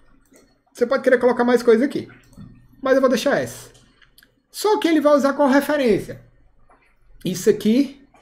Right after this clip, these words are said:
Tá em cima o chat? Tá atrapalhando? Ah, tá, desculpa.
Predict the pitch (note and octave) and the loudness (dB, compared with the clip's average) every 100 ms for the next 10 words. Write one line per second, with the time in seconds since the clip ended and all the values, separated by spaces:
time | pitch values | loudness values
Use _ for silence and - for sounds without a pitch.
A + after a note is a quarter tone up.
0 | _ _ - A#3+ A#3 D4+ D#4+ - A#3 D#4+ | _ _ -2 0 0 0 -2 0 -2 -2
1 | A#3+ G#3+ G#3 F#3+ C4 G4 - - - - | -4 -4 -2 -2 -2 -4 -10 -20 -20 -20
2 | - - - - - - G3+ F#3 G3 - | -20 -20 -20 -20 -18 -4 -4 -2 -4 -4
3 | E3+ A#2+ | -6 -6